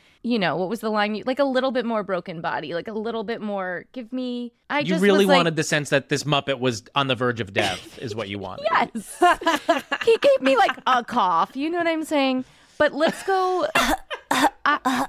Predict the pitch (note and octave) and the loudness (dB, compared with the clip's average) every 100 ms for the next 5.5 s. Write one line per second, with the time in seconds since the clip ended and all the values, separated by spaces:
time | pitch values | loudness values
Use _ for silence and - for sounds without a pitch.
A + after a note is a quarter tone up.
0 | - - _ _ _ - C4 G#3+ - - | -8 -20 _ _ _ -4 0 0 0 -6
1 | _ _ - F4+ F4+ - E4+ F4+ F4+ F#4 | _ _ 0 0 0 -4 -4 -4 -2 -2
2 | C4 A3+ A3+ A3 G3+ F#3 C#3 F#3+ G3+ F3+ | 0 -2 0 0 2 2 0 -2 -4 -4
3 | E3+ - F#3 C3 F2 - A#3+ A#3 - D#4 | -4 -8 -6 -6 -8 0 0 0 -2 -2
4 | D#4+ C4 A3 G3+ E3+ G3+ E3 - D3+ - | -2 -2 -4 -2 -2 -2 -4 -4 -8 -10
5 | - D3+ E2+ - | -10 -8 -8 -10